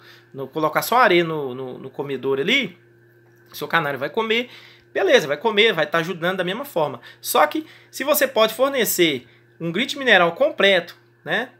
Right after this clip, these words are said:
pra tá ajudando ele na alimentação do seu canário, vai ser melhor. Ele vai tá ingerindo fonte de cálcio, né, o carvão ali vai ajudar também, é, no sistema digestivo dele,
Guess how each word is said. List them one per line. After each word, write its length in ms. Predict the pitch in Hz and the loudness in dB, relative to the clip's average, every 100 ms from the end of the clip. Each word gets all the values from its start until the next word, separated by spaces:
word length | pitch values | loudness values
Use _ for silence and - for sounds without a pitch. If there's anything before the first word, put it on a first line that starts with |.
| _ _ _ _ _ - | _ _ _ _ _ -12
pra 120 | 135 | -2
tá 140 | 175 | 0
ajudando 460 | 175 185 160 175 165 | 0 -2 -2 -2 -2
ele 100 | 151 | -6
na 60 | |
alimentação 500 | 151 143 143 151 - 135 | -6 -8 -8 -8 -8 -12
do 60 | |
seu 80 | 135 | -6
canário, 360 | 139 143 240 247 | -4 0 0 0
vai 120 | 165 | -2
ser 120 | 160 | 0
melhor. 420 | 165 381 262 202 175 | -2 2 4 2 0
Ele 100 | 143 | -4
vai 120 | 165 | -2
tá 100 | 180 | -2
ingerindo 440 | 170 190 151 156 | 0 0 0 -8
fonte 240 | - 139 160 | -10 -10 -10
de 60 | |
cálcio, 500 | - 220 214 208 - - _ | -2 0 0 -2 -12 -18 _
né, 120 | 135 147 | -10 -6
o 60 | |
carvão 500 | 151 143 120 143 147 | 0 0 0 -8 -8
ali 240 | 127 143 156 _ _ | -10 -12 -18 _ _
vai 140 | 127 151 | -8 -8
ajudar 340 | 139 127 139 | -6 -6 -6
também, 400 | 139 127 139 139 - - - - - | -6 -8 -8 -10 -16 -20 -20 -20 -10
é, 340 | 131 131 123 | -6 -4 -6
no 120 | 123 | -8
sistema 360 | 123 - 139 127 | -10 -8 -8 -6
digestivo 560 | 120 156 - 180 190 | -6 -6 -4 -6 -10
dele, 400 | 165 208 190 185 | 0 4 4 2